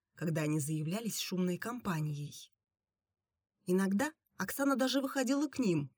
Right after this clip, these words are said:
попить чай, немного поболтать. Чаще всего это случалось, когда к брату приходила девушка,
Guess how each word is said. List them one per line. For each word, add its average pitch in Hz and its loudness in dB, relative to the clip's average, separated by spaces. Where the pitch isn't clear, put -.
попить 202 -4
чай, 151 -4
немного 208 4
поболтать. 165 0
Чаще 170 -2
всего 202 -4
это 175 0
случалось, 196 0
когда 180 0
к 180 0
брату 269 0
приходила 240 -2
девушка, 151 0